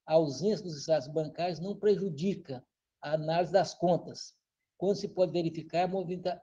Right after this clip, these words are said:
a movimentação financeira pelos extratos eletrônicos encaminhados à Justiça Ele-, à Justiça Eleitoral. Assim sendo,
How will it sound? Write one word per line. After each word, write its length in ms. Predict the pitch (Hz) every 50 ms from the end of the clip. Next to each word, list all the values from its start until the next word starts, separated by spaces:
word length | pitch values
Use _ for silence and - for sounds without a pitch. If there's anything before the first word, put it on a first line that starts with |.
| _ -
a 60 | 147
movimentação 720 | 147 160 180 190 165 160 175 175 170 170 151 - - 180 170
financeira 560 | - 190 170 175 165 165 - 180 185 185 185
pelos 220 | - 190 180 165
extratos 420 | 170 - - - 175 175 170 - 190
eletrônicos 680 | 190 196 185 - - 170 170 165 143 127 - - - _ _ _ _ _ _ _ _ -
encaminhados 640 | 160 143 151 180 175 165 160 156 165 175 165 180
à 40 | 165
Justiça 420 | 156 156 - - 165 - 165 185
Ele-, 180 | 180 165 165 - _ _ _ _
à 80 | 143 135
Justiça 380 | 135 151 135 - - 156 147
Eleitoral. 600 | 170 180 180 - - 170 160 131 - - - - _ _ _ _ _ _ _ _ _ _ _ _ _ _ _
Assim 240 | - 131 - - 165
sendo, 640 | - - - - 214 220 190 147 120 117 117 -